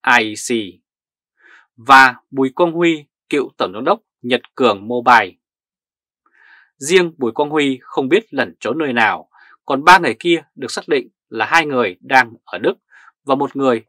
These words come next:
đang trốn ở Pháp. Vào ngày mùng năm tháng mười vừa qua, báo chí Việt Nam cho biết chính quyền Việt Nam đã gửi mười ba yêu cầu dẫn độ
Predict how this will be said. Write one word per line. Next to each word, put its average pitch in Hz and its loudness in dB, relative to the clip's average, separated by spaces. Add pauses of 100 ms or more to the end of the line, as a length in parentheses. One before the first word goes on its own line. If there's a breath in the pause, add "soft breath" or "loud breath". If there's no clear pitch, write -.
(100)
đang 135 2
trốn 104 -4
ở 120 -6
Pháp. 117 -2 (1600)
Vào 143 4
ngày 151 4
mùng 147 -4
năm 190 0
tháng 180 -4
mười 131 2
vừa 117 -4
qua, 160 4 (100)
báo 139 2
chí 185 -6
Việt 175 -4
Nam 135 2
cho 127 -2
biết 196 -2 (520)
chính 196 -4
quyền 156 4
Việt 120 -6
Nam 165 2
đã 165 -4
gửi 123 0
mười 110 -6
ba 156 6
yêu 160 0
cầu 98 0
dẫn 135 -6
độ 160 2